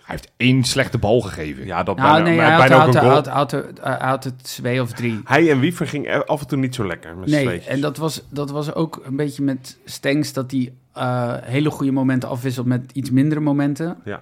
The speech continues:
Speaker 3: Oké, kan gebeuren. Maar ik vond wel, wat mij opviel bij Trauner is, als je die beelden terug gaat zitten kijken, ook nog, eh, dat je, hij werd tegen Olympique Marseille, was het volgens mij, werd hij een keer,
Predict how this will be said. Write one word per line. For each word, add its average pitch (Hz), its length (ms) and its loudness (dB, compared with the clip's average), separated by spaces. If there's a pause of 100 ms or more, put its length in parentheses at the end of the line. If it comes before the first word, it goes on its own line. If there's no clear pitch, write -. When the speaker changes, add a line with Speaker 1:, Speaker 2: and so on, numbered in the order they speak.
Speaker 3:
Oké, 127 420 -4
kan 107 200 -6
gebeuren. 139 460 -4 (380)
Maar - 160 -8
ik 131 100 -6
vond 127 240 0
wel, 147 440 4 (500)
wat 131 160 -2
mij 131 140 0
opviel 135 320 -2
bij 123 120 -2
Trauner 139 560 0
is, 123 180 -4
als 131 120 -2
je 127 60 -6
die 120 100 -2
beelden 131 260 2
terug 156 200 -4
gaat - 160 -8
zitten 127 220 -6
kijken, 113 380 -4
ook 160 220 0
nog, 135 440 -4 (460)
eh, 127 460 0 (240)
dat 135 240 -4
je, 139 180 -4 (180)
hij 135 200 -4
werd 143 140 -2
tegen 147 440 -2
Olympique 147 400 -2
Marseille, 156 360 -2
was 156 140 -4
het - 80 -12
volgens 147 220 -6
mij, 147 160 2
werd 135 140 -2
hij 135 100 2
een 131 100 0
keer, 131 400 -2